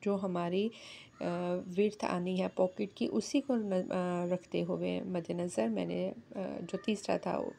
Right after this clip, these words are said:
जो शेप दिया है मैंने। पॉकेट के लिए कपड़ा मैंने डबल करना है, वो इस वजह से क्योंकि ये लॉन का कपड़ा है।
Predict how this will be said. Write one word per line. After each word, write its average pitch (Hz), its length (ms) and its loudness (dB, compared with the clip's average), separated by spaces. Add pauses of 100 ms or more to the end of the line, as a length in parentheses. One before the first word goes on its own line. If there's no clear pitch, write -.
(240)
जो 180 420 -2
शेप - 340 -2
दिया 170 200 -2
है 65 80 -4
मैंने। 64 200 -6 (800)
पॉकेट 247 300 6
के 262 120 2
लिए 254 140 6
कपड़ा 233 320 0
मैंने 226 360 2 (1040)
डबल 208 280 6
करना 220 260 2
है, 226 340 4
वो 214 160 -4
इस - 220 2
वजह 226 180 4
से 247 180 2
क्योंकि 202 280 0
ये 202 240 4 (240)
लॉन 185 320 6
का 190 140 0
कपड़ा 185 300 -2
है। 220 240 2